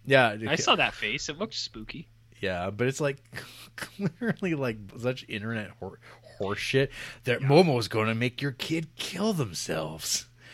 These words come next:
Speaker 1: Oh,
Speaker 2: Yeah.
Speaker 1: on their, my YouTube videos that I don't watch my children, but I will let them hang out with, like,
Speaker 2: It's, it's like
Speaker 1: thirty-five,
Speaker 2: Gen Z.
Speaker 1: thir-, thirty-five-year-old men who talk weird and open eggs with toys in them. Very,
Speaker 2: Well,
Speaker 1: very normal.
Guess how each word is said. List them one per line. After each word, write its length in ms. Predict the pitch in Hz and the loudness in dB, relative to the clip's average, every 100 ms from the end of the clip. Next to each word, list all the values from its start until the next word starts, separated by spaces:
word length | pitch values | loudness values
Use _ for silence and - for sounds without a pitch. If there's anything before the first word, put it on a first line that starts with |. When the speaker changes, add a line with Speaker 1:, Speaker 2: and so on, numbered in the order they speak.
| - | -4
Speaker 1:
Oh, 760 | 285 311 349 359 339 302 285 277 | 6 10 12 12 12 10 6 2
Speaker 2:
Yeah. 100 | 247 | 4
Speaker 1:
on 100 | 233 | 8
their, 140 | 240 240 | 8 8
my 220 | 240 233 | 6 6
YouTube 380 | 240 311 254 247 | 6 6 6 4
videos 580 | 220 220 220 220 214 - | 2 0 0 0 -2 0
that 160 | 202 208 | 2 4
I 60 | |
don't 240 | 202 214 208 | 4 4 4
watch 240 | 190 190 | 2 2
my 100 | 196 | 0
children, 480 | 190 - 208 196 175 - - - | -2 0 0 0 -2 -6 -18 -2
but 120 | 170 | 4
I 120 | 175 | 4
will 240 | 165 165 165 | 4 0 2
let 160 | 170 | 0
them 80 | 170 | 2
hang 200 | 151 160 | 2 2
out 140 | 156 143 | 0 2
with, 300 | 143 117 - - - - - | 2 0 -6 -20 -20 -20 0
like, 260 | 131 123 - - - | 6 6 4 -20 -6
Speaker 2:
It's, 200 | - 156 175 - | -2 -2 -4 0
it's 160 | 165 | 4
like 100 | 190 | 8
Speaker 1:
thirty-five, 640 | 147 151 147 139 143 151 143 | 10 12 10 10 12 12 10
Speaker 2:
Gen 160 | 127 | 6
Z. 40 | 123 | 0
Speaker 1:
thir-, 180 | - 135 | 0 0
thirty-five-year-old 840 | - 120 131 - 123 117 117 110 104 | 0 0 0 0 0 2 0 0 0
men 300 | 101 107 104 | 0 0 -2
who 80 | 92 | -6
talk 380 | - 104 107 | -2 0 0
weird 260 | 92 90 90 | -4 -6 -4
and 100 | 90 | -4
open 280 | 92 98 87 | -6 -6 -12
eggs 540 | - 90 92 90 85 - | -8 -8 -8 -10 -12 -10
with 120 | 85 | -12
toys 320 | - 90 90 | -10 -6 -6
in 120 | 80 78 | -8 -10
them. 180 | 78 - - - _ _ - | -10 -14 -20 -20 _ _ -10
Very, 280 | 107 110 104 | -2 0 2
Speaker 2:
Well, 160 | 147 143 | 2 4
Speaker 1:
very 260 | 135 160 | 8 8
normal. 500 | 139 120 107 98 101 | 6 2 0 -2 -6